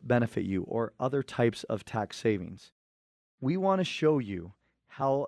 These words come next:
this works for you with our Boss Retirement Account Analysis. In it, you'll learn how you could save thousands of dollars in taxes on your I R A, your four oh one K, or other types of retirement accounts.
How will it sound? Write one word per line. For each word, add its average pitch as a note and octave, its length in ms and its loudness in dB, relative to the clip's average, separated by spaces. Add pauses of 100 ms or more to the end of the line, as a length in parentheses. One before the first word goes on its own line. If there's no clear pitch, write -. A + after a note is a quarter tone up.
this A#2+ 360 -2
works B2 200 2
for - 160 0
you G#2 420 2 (100)
with A#2+ 180 0
our A2+ 140 4
Boss A#2+ 420 0
Retirement A2 640 0 (420)
Account G#2 460 -4
Analysis. G2 640 -6 (520)
In C#3 140 6
it, G2+ 220 -4 (160)
you'll A#2+ 220 0
learn A2 360 0 (320)
how C#3 160 2
you E3 160 2
could - 160 -4
save B2+ 360 0 (200)
thousands C#3+ 520 -2
of A2 80 -4
dollars G2 460 -2 (380)
in B2 120 0
taxes A2+ 480 0
on G#2 140 0
your G2 160 -6
I A#2 180 2
R A#2 200 2
A, B2 120 2
your A#2+ 200 -6
four - 260 2
oh A#2+ 40 6
one A#2 160 0
K, B2+ 360 0 (380)
or B2+ 280 0
other E3 240 2
types D#3+ 380 -2
of C3+ 120 -2
retirement C3 480 0
accounts. - 420 -16